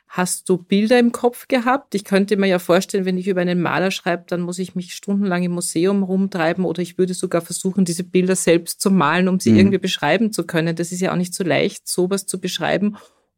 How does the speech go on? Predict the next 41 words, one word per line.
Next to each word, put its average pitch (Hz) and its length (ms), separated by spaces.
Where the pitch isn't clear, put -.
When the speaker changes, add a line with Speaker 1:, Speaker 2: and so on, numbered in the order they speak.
Speaker 1:
ohne 190 280
jetzt 196 360
was 180 220
zu 185 160
beschreiben, 175 560
was 180 180
es 190 100
in 185 140
Wirklichkeit 196 520
gibt. 202 300
Also 160 160
du 170 100
musstest 220 420
ja 196 100
was 180 140
erfinden 254 640
und 185 140
es 180 100
muss 202 160
aber 196 160
trotzdem 190 360
so 208 180
beschrieben 202 420
sein, 196 540
dass 170 220
es - 320
echt 196 320
wirkt. - 600
Wie 160 280
hast 208 160
du 226 40
das 220 200
gemacht? 214 380
Speaker 2:
Ach, - 160
da 82 220
sind, 107 160
glaub 107 180
ich, 101 180
einfach 104 420
wirklich 98 320
jahrelange, 104 760